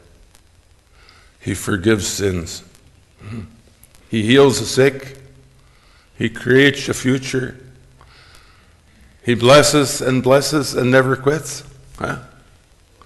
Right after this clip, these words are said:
I was joking with the pastors this afternoon. What kind of Lord is it that comes to a party that's been going for ten days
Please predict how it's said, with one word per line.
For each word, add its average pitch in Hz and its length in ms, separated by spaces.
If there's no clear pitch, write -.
I 107 100
was 104 280
joking 104 580
with 98 160
the 98 100
pastors 95 540
this 90 180
afternoon. 95 580
What 143 300
kind 160 280
of 143 100
Lord 147 400
is 127 220
it 110 200
that 117 200
comes 127 380
to 120 160
a 107 80
party 123 380
that's 98 280
been 110 240
going 113 240
for 113 160
ten 120 380
days 117 440